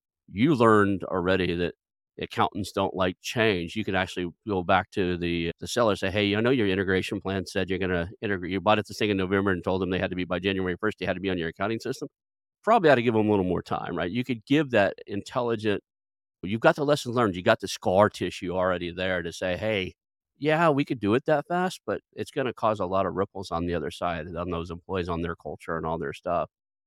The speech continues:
Why don't we give 'em a little more time and let's do this, this out?" You, you've got that knowledge that most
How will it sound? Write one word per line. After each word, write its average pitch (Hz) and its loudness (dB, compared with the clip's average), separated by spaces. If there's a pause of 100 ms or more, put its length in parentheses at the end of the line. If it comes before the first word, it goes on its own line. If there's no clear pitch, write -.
(120)
Why 95 2
don't 117 -2
we 101 -10
give 117 -4
'em 98 -2
a 90 -2
little 95 -2
more 95 -2
time 85 -4
and 90 -2
let's 85 -6
do 90 -8
this, 85 -4
this 82 -6
out?" 104 -2
You, 101 -6
you've 101 -14
got 110 4
that - -4
knowledge 92 -6
that - -20
most 90 -4